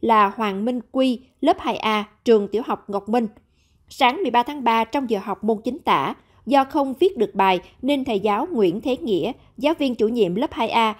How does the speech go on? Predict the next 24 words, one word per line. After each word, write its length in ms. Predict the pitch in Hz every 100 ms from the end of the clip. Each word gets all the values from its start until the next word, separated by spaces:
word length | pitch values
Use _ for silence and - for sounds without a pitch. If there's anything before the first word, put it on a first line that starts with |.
| _ -
đã 280 | 214 175 233
dùng 320 | 240 233 208
que 220 | 247 247
tre 240 | 247 233
nhỏ 400 | 226 202 147 208 -
đánh 220 | 233 254 403
vào 240 | 240 202 190
vùng 320 | 220 196 196
đầu 240 | 196 185
học 180 | 214 190
sinh 260 | - 277 247 -
Hoàng 240 | 220 185
Minh 100 | 220 208
Quy. 240 | 247 240 - _ _ _ _
Lúc 180 | 320 269
đó, 260 | 220 247 359
học 160 | 220
sinh 220 | - 277 262
Quy 260 | 277 277 247 _ _ _
chưa 300 | 277 262 247
có 260 | 247 226 370
thương 180 | 302
tích 220 | 233 381 -
gì 260 | 214 196